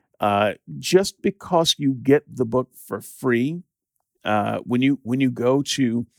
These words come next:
uh, the link, by the way, keep the link private. Uh, don't, don't share the link around, uh, for the book. I would appreciate that. Thank you. Uh, when you,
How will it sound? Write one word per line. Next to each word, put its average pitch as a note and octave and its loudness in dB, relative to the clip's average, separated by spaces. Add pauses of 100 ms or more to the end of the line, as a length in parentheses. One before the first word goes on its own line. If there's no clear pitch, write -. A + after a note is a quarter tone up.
(840)
uh, B2 4
the B2+ 0
link, D#3 -2
by G3+ 4
the F3 0
way, F#2+ 2
keep - -6
the - -4
link C#3+ -4
private. - -8 (340)
Uh, G#2+ -4 (160)
don't, C#3+ -2
don't D#3+ 2
share C#3+ 2
the B2 0
link A2+ -6 (240)
around, D#2 -6 (240)
uh, F#2 -8
for A#2+ -2
the G#2 -8
book. D2+ -10
I F2 0
would A2 -6
appreciate - -10
that. - -12
Thank A#2 -4
you. - -12 (640)
Uh, B2 4
when E3 2
you, G3+ 0